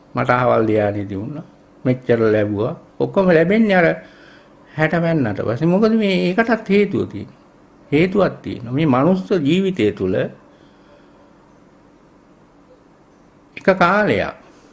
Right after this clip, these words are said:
ඔක බෙදෙනවා එක එක යුග වලට. දැන් මුලදී ඔය ළමයින්ට පවා කාම තණ්හාවෙන් තමයි හුඟක් දේවල් කෙරෙන්නේ.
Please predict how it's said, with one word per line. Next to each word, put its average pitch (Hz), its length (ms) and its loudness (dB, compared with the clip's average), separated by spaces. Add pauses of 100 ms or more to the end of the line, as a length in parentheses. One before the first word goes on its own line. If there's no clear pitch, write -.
(1300)
ඔක 135 100 0
බෙදෙනවා 160 720 2 (180)
එක 143 180 0
එක 175 200 2
යුග 151 240 2
වලට. - 680 0 (1800)
දැන් 127 180 2
මුලදී 185 680 4
ඔය 180 220 6
ළමයින්ට 156 600 2
පවා 117 500 2
කාම 160 380 0
තණ්හාවෙන් 190 680 2
තමයි 190 260 2
හුඟක් 190 360 2
දේවල් 104 360 0
කෙරෙන්නේ. - 420 -20